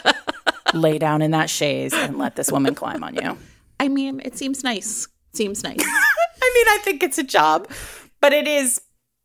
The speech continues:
Speaker 2: pretty great. Like,
Speaker 1: Yeah.
Speaker 2: he knows. He's like, I, he's like furniture. He knows that.
Speaker 1: Yeah,
Speaker 2: He, like,
Speaker 1: right.
Speaker 2: you are, he's like, "I am a prop. She is the"
Speaker 1: He's just Ken. It's fine.
Speaker 2: She,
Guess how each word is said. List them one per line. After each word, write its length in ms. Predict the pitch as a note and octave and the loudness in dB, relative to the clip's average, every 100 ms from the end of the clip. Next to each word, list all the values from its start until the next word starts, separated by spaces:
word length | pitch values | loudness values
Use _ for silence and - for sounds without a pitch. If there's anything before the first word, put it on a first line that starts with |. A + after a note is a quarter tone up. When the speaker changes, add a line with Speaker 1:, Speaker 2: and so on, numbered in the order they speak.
| _ _ _ - | _ _ _ -4
Speaker 2:
pretty 220 | E3 F#3 | -2 -2
great. 420 | - - - - | -4 -8 -8 2
Like, 120 | B3+ | 2
Speaker 1:
Yeah. 40 | - | 4
Speaker 2:
he 100 | B4 | 4
knows. 280 | D#4+ F3+ - | 6 6 4
He's 300 | - G#4+ F4+ | 2 2 4
like, 220 | D4 B3+ | 4 4
I, 140 | B3+ C#4 | 2 0
he's 340 | - F#4 F4 C4+ | 0 2 4 4
like 160 | C4 | 2
furniture. 500 | - A3+ G3 E3 C3+ | 4 6 6 4 0
He 180 | - G#4+ | 2 4
knows 260 | F4 D3+ C#3 | 6 4 2
that. 260 | A#2 - F4+ | -4 -4 0
Speaker 1:
Yeah, 200 | A4 - | 2 2
Speaker 2:
He, 60 | |
like, 20 | D#3+ | 4
Speaker 1:
right. 240 | A3+ F#3 | 4 4
Speaker 2:
you 140 | C4+ | 4
are, 120 | D4+ A#3+ | 6 4
he's 240 | B3 C#4+ | 0 0
like, 160 | B3 G#3 | 2 2
"I 160 | F#3+ G3+ | 4 4
am 120 | A3+ | 2
a 60 | |
prop. 420 | C4 G#3+ E3 D3+ - | 4 8 8 6 0
She 280 | - F#3+ | -6 -2
is 160 | F3 E3+ | -2 0
the" 480 | E3 D#3+ D#3 E3 D4 - | 2 4 4 2 -4 -4
Speaker 1:
He's 180 | C4+ | -2
just 180 | C4 E4 | 0 2
Ken. 380 | G#4 G#4 A3 D3 - - | 4 4 2 -2 -10 -10
It's 100 | - | 0
fine. 280 | B3 D#3+ | 0 0
Speaker 2:
She, 260 | D#3 - C#4+ | -4 -6 -6